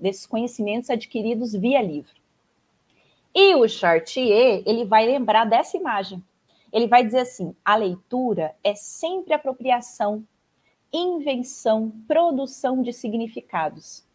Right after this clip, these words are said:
Segundo a bela imagem de Michel de Certeau, o leitor é um peregrino, é um caçador que percorre terras alheias. Aprendido pela leitura,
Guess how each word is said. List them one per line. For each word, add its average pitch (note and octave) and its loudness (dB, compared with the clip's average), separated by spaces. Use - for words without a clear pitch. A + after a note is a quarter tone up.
Segundo A#3 2
a A#3 6
bela C4+ 4
imagem A3 0
de F#3 -8
Michel G3 0
de F#3 -6
Certeau, A#3 2
o B3+ -4
leitor A#3 0
é G3+ 4
um G3+ -6
peregrino, G3 -4
é B3 2
um D4+ -2
caçador D4+ 0
que B3 -10
percorre C4 -2
terras C4+ 0
alheias. B3 -2
Aprendido A3+ 0
pela A#3+ 0
leitura, F#3+ -2